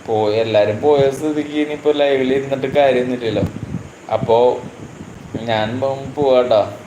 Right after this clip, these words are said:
ഓക്കെ, അപ്പോ സപ്പോർട്ട് ചെയ്യുന്ന എല്ലാവർക്കും ഒരുപാട് നന്ദി, ഒരുപാട് നന്ദി പറഞ്ഞുകൊണ്ട്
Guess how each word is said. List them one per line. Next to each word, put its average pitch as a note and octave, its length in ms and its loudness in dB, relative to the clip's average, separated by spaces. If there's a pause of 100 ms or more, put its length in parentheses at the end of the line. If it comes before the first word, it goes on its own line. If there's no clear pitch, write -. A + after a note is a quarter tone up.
(420)
ഓക്കെ, A#2+ 360 -2 (680)
അപ്പോ B2 380 2 (400)
സപ്പോർട്ട് B2 480 -2
ചെയ്യുന്ന C#3 240 0
എല്ലാവർക്കും B2+ 800 4
ഒരുപാട് C3 760 4
നന്ദി, C3 340 -6 (580)
ഒരുപാട് A#2+ 440 0
നന്ദി B2 340 -2
പറഞ്ഞുകൊണ്ട് A#2 560 -6